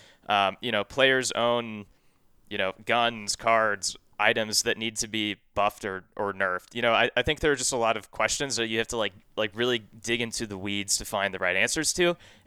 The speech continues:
and they kind of exist on a case-by-case basis, but that ultimately that is what will end up with best practices, but we're not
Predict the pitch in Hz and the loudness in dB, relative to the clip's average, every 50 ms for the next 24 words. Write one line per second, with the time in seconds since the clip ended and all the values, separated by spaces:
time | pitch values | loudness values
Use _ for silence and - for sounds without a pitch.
0 | _ 120 127 147 147 143 143 139 - 143 135 131 123 123 110 - 120 120 113 - | _ 2 2 2 4 4 2 0 2 2 0 2 0 -2 -2 -2 -2 0 0 0
1 | - 117 110 104 - - 110 107 - - 104 101 - 110 104 101 - - 107 101 | 0 -2 -4 -6 -6 -4 -4 -4 -4 -6 -6 -8 -4 -4 -2 -2 -2 -2 -2 -2
2 | 101 - 110 104 - - - 117 104 101 - - - - - - _ _ _ _ | -2 -2 -2 -2 -4 -2 0 0 0 0 0 -4 -12 -20 -20 -20 _ _ _ _
3 | 123 123 - 120 135 - - 139 127 113 123 113 101 110 107 104 107 110 - - | 2 2 4 2 -2 -2 -2 -2 0 0 0 0 2 2 4 4 4 2 0 -6
4 | 104 - - 107 92 101 104 82 76 98 98 104 101 98 - - 95 - - 101 | -10 -4 -4 -4 -2 -2 -2 -4 -4 -4 -2 -2 -2 -2 -2 -6 -10 -6 -4 -4
5 | 92 - - - 104 101 101 - 120 107 - 117 117 117 117 - - - _ _ | -4 -4 -4 0 0 0 0 0 -2 -4 -2 -2 -2 -2 -2 -4 -4 -8 _ _
6 | - 104 95 95 - - 101 101 101 101 98 95 95 95 - | 0 0 2 2 0 -2 -4 -4 -2 0 2 2 2 0 0